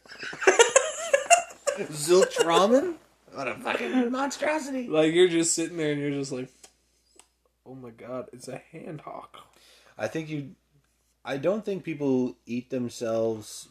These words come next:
Speaker 2: purely out of hunger. I think they lose their minds and then just, then they go for it. 'Cause, like, what's the difference? You, you're out of your mind anyway. 'Cause you can't last that long without food, right? I mean,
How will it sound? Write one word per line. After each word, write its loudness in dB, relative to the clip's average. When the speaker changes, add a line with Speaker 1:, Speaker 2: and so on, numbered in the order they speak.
Speaker 2:
purely -2
out 0
of -4
hunger. -2
I -8
think -8
they -4
lose -2
their -6
minds -8
and -12
then -10
just, -14
then -10
they -14
go -14
for -16
it. -18
'Cause, -14
like, -20
what's -20
the -20
difference? -20
You, -18
you're -16
out -12
of -16
your -14
mind -16
anyway. -14
'Cause -12
you -8
can't -6
last 0
that -6
long -4
without -10
food, -14
right? -12
I -14
mean, -12